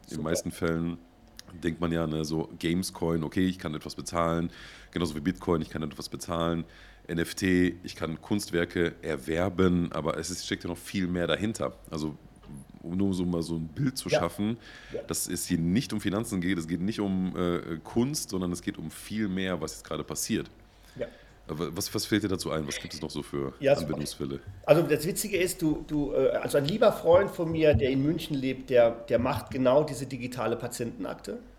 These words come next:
Speaker 1: Das machen die mit kryptografischer Technologie. Äh, ähm,
Speaker 2: Cool.
Speaker 1: äh, äh, das ist wirklich ein Wahnsinnsthema. Äh, sie sind auch sehr erfolgreich. Jetzt kam noch Corona dazwischen, dann haben die noch die ganzen Corona-Test-Getöns noch machen müssen, ja.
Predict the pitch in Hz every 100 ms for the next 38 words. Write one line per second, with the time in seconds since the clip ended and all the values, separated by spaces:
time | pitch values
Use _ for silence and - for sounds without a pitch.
0 | - - - 120 175 170 175 156 - 156
1 | 131 - 123 127 120 110 117 120 101 101
2 | 117 226 - - - - - - - 127
3 | 120 123 117 117 113 113 - 120 117 -
4 | 113 113 110 - 113 151 - - 151 170
5 | 160 127 104 107 131 196 190 165 - 135
6 | 156 190 202 - 135 - 120 139 120 101
7 | - 151 160 - - - - 78 - 135
8 | 135 139 139 135 - 131 143 190 175 170
9 | 165 143 120 120 120 120 117 - - -
10 | - - 117 120 - 110 143 170 160 156
11 | 156 - - 147 143 147 135 - 131 -
12 | 143 143 131 104 78